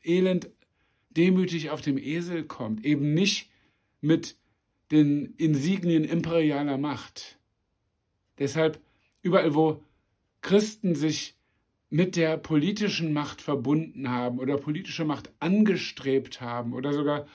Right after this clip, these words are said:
versucht haben, ihre we-, sogenannten Werte oder ihren Glauben per Gewalt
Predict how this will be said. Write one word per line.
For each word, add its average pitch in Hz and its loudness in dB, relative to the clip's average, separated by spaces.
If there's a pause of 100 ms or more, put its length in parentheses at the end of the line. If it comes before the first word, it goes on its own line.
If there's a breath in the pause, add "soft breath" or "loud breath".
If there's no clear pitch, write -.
(240 loud breath)
versucht 156 0
haben, 147 -4
ihre 156 2 (260 loud breath)
we-, 127 -2
sogenannten 139 0
Werte 156 0
oder 139 -4
ihren 135 0
Glauben 139 0
per 135 -6
Gewalt 127 -2